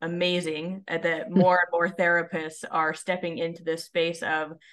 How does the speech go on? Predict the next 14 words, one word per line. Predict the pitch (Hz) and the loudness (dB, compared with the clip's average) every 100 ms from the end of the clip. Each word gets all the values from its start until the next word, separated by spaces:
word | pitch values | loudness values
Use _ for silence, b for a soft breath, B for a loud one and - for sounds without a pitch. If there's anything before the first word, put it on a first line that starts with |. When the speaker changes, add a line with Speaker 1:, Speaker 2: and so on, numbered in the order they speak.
| _ | _
Speaker 1:
"No, | - 185 190 202 | 0 4 6 6
this | 175 190 | 4 2
isn't | 196 196 165 | 0 -4 -2
just | 165 160 - - | 0 -2 -6 -8
a | 160 165 | -6 -4
situation | 202 190 170 170 190 165 | -4 -4 0 0 0 -4
we're | 151 | -4
gonna | 151 143 | -4 -6
manage | 147 147 180 165 139 | -2 0 2 0 -6
for | - 151 | -8 -8
you. | 147 143 | -8 -10
We're | 147 170 | -2 0
gonna | 190 202 | 2 2
dive | 175 147 | 2 0